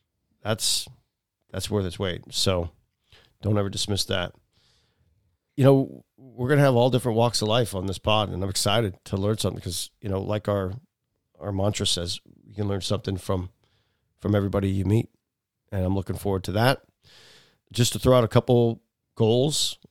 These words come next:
you know, for this pod, I think one of them that we have right now is to help influence and impact ten million Zoomers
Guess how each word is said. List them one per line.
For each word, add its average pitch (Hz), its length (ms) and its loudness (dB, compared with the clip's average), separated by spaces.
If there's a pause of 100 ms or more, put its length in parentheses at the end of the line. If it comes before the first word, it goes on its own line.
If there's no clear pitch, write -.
(340)
you 113 80 2
know, 113 120 6
for - 120 -2
this 113 160 2
pod, 127 340 4
I 139 40 0
think 117 240 -2 (140)
one 110 240 4
of 107 80 2
them 110 80 4
that 117 100 2
we 107 100 2
have 107 200 4
right 113 180 2
now 107 300 2
is 123 180 0
to 104 420 0 (1120)
help - 280 2
influence 117 840 2 (140)
and 107 100 2
impact 110 640 2 (800)
ten 120 400 6
million 110 320 6
Zoomers 104 640 4